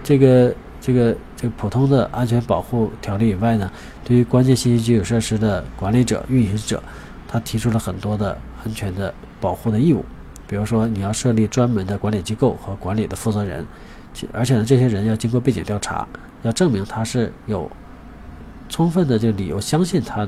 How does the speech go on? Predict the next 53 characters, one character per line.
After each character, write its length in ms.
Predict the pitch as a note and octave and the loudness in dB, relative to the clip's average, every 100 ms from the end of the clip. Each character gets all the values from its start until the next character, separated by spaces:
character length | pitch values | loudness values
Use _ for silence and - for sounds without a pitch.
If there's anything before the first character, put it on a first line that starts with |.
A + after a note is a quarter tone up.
| F2+ | -4
能 220 | F2+ G2+ | -8 -4
够 240 | B2+ A#2+ A2 - - - - | 2 2 2 -8 -16 -16 -10
保 160 | - G2+ | -2 0
守 180 | A2 D#2 | 0 -4
这 120 | G2 | -4
个 100 | F#2 | -4
相 160 | G#2 G2+ | -4 -2
关 140 | G#2+ | 0
秘 160 | A#2+ G#2 | 2 2
密 100 | F#2 | -2
的。 100 | E2+ - - - - - - | -8 -12 -16 -16 -16 -16 -4
而 120 | - F#3 | 2 6
且 120 | F3+ | 6
呢， 160 | C#3+ | 6
对 180 | D3+ E3+ | 6 4
于 260 | D#3 D3+ D#3+ - - - - | 6 6 4 -4 -16 -16 -2
这 140 | C#3+ | 4
个 240 | C#3 C3 | 4 4
相 180 | - D#3+ | 0 0
关 140 | D#3 C#3 | 4 6
人 100 | B2+ | 6
员 140 | B2+ | 4
要 80 | B2+ | 4
定 160 | C#3+ | 2
期 120 | B2+ C3 | 4 4
培 160 | G#2+ | 2
训， 240 | A2+ F3 G#2+ - - - - | 0 0 0 -6 -18 -18 -2
对 100 | C#3 | 2
于 40 | C3+ | 4
重 160 | D#3+ | 6
要 120 | D3 | 6
系 160 | C3+ D3 | 6 4
统 160 | A#2 F2+ | 2 0
呢， 160 | G#2 | -2
进 220 | A2 B2+ | 0 0
行 240 | A2 A#2 A#2 - | 2 0 -2 0
定 160 | C#3 | 0
期 160 | A#2+ - | 0 0
的 80 | A2+ | 0
备 200 | A2 B2 | 2 2
份、 180 | C#3 - - - | 2 -4 -8 -12
容 140 | F#2+ G#2+ | -10 -2
灾。 240 | A2+ G2+ - - - | -2 -2 -6 -18 -4
而 100 | A#2+ | 0
且 120 | C3 | 2
呢， 100 | G#2+ | 2
对 120 | A2+ | 4
于 80 | B2 | 2
网 200 | A#2 F#2 | 4 0
络 80 | G#2 | 0
安 100 | A2 | -2
全 160 | G#2+ G#2 | -2 -2
的 160 | G#2+ | -2